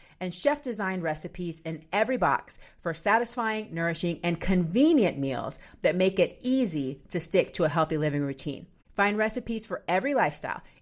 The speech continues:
including plant-based diets. Green Chef delivers quality whole foods with limited processed ingredients, including low added sugar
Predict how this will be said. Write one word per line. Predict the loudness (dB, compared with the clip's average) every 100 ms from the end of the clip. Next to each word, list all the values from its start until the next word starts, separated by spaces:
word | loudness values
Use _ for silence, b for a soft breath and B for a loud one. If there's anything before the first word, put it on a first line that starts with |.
| -6
including | -6 -4 0 2 4 2 0 -6
plant-based | -4 -2 0 -2 0
diets. | 0 2 0 -6 -16 B B B
Green | -4 -2
Chef | 2 2 2
delivers | 0 -2 0 -4
quality | -4 2 4 4 2
whole | 2 2
foods | 2 0 0 -2 B B
with | 0 0
limited | -2 0 4 4 2
processed | 2 2 2 -2 -2
ingredients, | -4 -2 0 2 2 0 -4 B B
including | -2 -2 0 2 4 4 2 -4 B B
low | 4 6
added | 6 4 2
sugar | 2 2 4 4 2